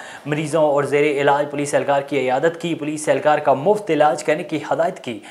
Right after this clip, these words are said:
एमएस डॉक्टर को हदायत जारी की। डिप्टी कमिश्नर डॉक्टर नूर मोहम्मद अवान का कहना था कि डॉक्टर्स, पैरामेडिकल स्टाफ मरीजों के इलाज पर तवज्जो दें। Deputy Commissioner डॉक्टर Noor Mohammad Awan ने कहा है कि मरीज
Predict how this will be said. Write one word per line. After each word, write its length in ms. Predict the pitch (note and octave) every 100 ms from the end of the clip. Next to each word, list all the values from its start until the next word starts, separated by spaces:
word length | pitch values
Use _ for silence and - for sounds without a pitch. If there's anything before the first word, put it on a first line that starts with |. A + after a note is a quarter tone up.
| - - - -
एमएस 420 | D3 D3+ D3 C#3+
डॉक्टर 240 | C#3+ C#3 D3+
को 220 | D3+ C#3
हदायत 280 | C3+ C#3+ C#3+
जारी 240 | C3 D3
की। 200 | C#3+ D3+
डिप्टी 280 | C3+ C3 C#3+
कमिश्नर 400 | C3+ C3+ C3+ C3+
डॉक्टर 340 | - C3+ D#3+
नूर 520 | C3 B2+ D3+ E3 D3+ C#3+
मोहम्मद 400 | B2+ C3+ D3+ C#3
अवान 220 | C3+ D3+
का 100 | D3+
कहना 280 | - C#3+ E3
था 180 | D#3+
कि 120 | D3+ C3
डॉक्टर्स, 520 | C3+ D3+ - E3 E3
पैरामेडिकल 480 | C#3+ C#3 C#3 D3+ C#3+
स्टाफ 400 | - D3+ C#3+ C#3
मरीजों 280 | D#3 G#3+
के 140 | G#3+ D#3+
इलाज 260 | C#3+ D#3+
पर 140 | - D3+
तवज्जो 280 | A#3 C#3 F#3
दें। 220 | C3+ G#2+ - - - - -
Deputy 280 | D#3 D#3
Commissioner 640 | D#3 D3+ D3+ D#3+ D3 C3+ C3
डॉक्टर 300 | C#3+ C#3+ C#3
Noor 400 | C3+ D3+ D3+ C3
Mohammad 680 | A#2+ C#3 D3 E3+ F#3+ F3 -
Awan 400 | C#3 C3+ D3 E3+
ने 80 | D#3
कहा 220 | C#3+ C#3
है 200 | D3+ D#3
कि 160 | D#3 D3
मरीज 540 | B2+ B2+ D3 G#3+ C#3+